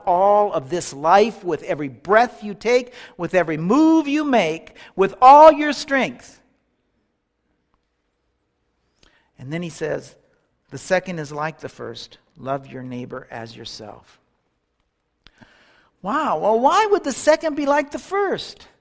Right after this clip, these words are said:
Because you gotta get this or you're not gonna get what Yeshua says next. Well, first, remember who he's speaking to here. He's speaking to fellow Israelites, as we said in the commentary. They were the people of God.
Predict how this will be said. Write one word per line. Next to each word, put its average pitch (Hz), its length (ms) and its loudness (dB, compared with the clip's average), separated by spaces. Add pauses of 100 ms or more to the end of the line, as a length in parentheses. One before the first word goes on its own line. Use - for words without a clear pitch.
(1000)
Because 160 320 -8
you 214 60 -12
gotta 233 220 2
get 196 200 -4
this 226 220 -4
or 190 60 -8
you're 185 180 -6
not 196 180 -6
gonna 160 200 -16 (180)
get 170 180 -8
what - 140 -16
Yeshua 147 340 -16
says 127 240 -16
next. - 560 -20 (1160)
Well, 202 120 0
first, 311 380 -4
remember 226 480 -2
who 226 140 -6
he's 208 140 -8
speaking 262 480 -10
to 180 120 -10
here. 165 300 -6
He's 180 160 -10
speaking 254 460 -10
to 196 100 -8
fellow 226 300 -2
Israelites, 220 680 -4 (280)
as 170 200 -8
we 180 80 -10
said 226 520 -4 (260)
in 190 100 -10
the 190 80 -6
commentary. 240 580 -2
They 233 200 -2
were 269 180 -2
the 226 100 -2
people 277 400 -4
of 180 140 -6
God. 269 420 2